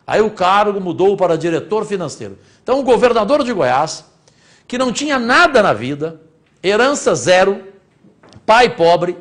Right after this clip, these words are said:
mãe pobre, porém dignos, o pai e a mãe, que não tiveram culpa de um filho corrupto como esse, canalha como esse.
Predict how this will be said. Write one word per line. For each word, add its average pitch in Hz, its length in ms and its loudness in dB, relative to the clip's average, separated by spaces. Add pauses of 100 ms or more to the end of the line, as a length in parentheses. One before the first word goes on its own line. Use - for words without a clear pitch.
mãe 190 320 -4
pobre, 160 460 0 (960)
porém 170 260 2
dignos, 196 560 -4
o 113 80 -8
pai 151 200 2
e 131 40 2
a 117 60 0
mãe, 147 280 -8 (840)
que 117 100 -20
não 131 260 -12
tiveram 131 380 -4
culpa 160 440 -8 (200)
de 107 160 -10
um 135 100 -6
filho 127 480 -12 (1000)
corrupto 139 420 -8
como 123 220 -8
esse, 165 320 -8 (720)
canalha 123 480 -6
como 110 260 -12
esse. 143 240 -14